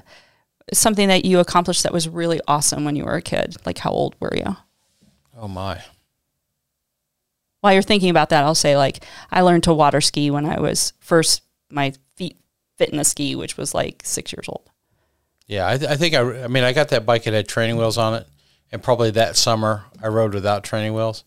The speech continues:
Speaker 1: Mm, wow,
Speaker 2: I
Speaker 1: that's
Speaker 2: had, I was
Speaker 1: impressive.
Speaker 2: youngest of five.
Speaker 1: Oh,
Speaker 2: My
Speaker 1: me
Speaker 2: brother thought it'd
Speaker 1: too.
Speaker 2: be, my, my, my brother thought it was, you know, they thought it'd be funny to take the training wheels off, put me on top of a hill,
Speaker 1: <laughs>
Speaker 2: and help me. "Well, no, you won't even have to pedal."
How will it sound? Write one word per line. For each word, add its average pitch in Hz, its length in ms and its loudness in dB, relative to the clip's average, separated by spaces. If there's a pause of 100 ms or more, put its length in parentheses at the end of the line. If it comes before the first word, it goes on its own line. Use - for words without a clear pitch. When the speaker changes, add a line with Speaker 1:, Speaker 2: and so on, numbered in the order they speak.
Speaker 1:
Mm, 226 260 -16
wow, - 80 -2
Speaker 2:
I 156 140 2
Speaker 1:
that's 151 40 0
Speaker 2:
had, 151 100 2
I - 20 0 (120)
was 147 100 2
Speaker 1:
impressive. 120 100 -6
Speaker 2:
youngest 127 360 0
of 107 80 -8
five. 113 380 2 (420)
Speaker 1:
Oh, 440 60 0
Speaker 2:
My 135 120 4
Speaker 1:
me - 60 4
Speaker 2:
brother 143 200 6 (100)
thought 226 280 6
it'd 117 120 -2
Speaker 1:
too. 131 80 -16
Speaker 2:
be, 131 60 -16
my, 135 160 4 (640)
my, 131 120 4 (220)
my 123 80 2
brother 143 260 4
thought 131 260 0
it 120 40 -4
was, - 260 -8
you 131 160 -6
know, 120 80 -4
they 123 140 0
thought 127 140 0
it'd 117 100 2
be 110 140 -2
funny 113 440 -2 (200)
to 123 100 -18
take 127 260 0
the - 80 -14
training 123 220 0
wheels 113 160 -2
off, 104 180 2
put 131 140 -6
me 120 80 -2
on 110 100 -2
top 110 220 -2
of 98 100 -8
a 98 80 -4
hill, 104 340 -2 (320)
Speaker 1:
<laughs> - 320 -10
Speaker 2:
and 113 140 -2
help 120 240 2
me. 110 220 -4 (200)
"Well, 151 180 2
no, 165 160 4
you 147 120 0
won't 151 160 4
even 143 140 2
have 139 140 0
to 131 100 -2
pedal." 135 360 0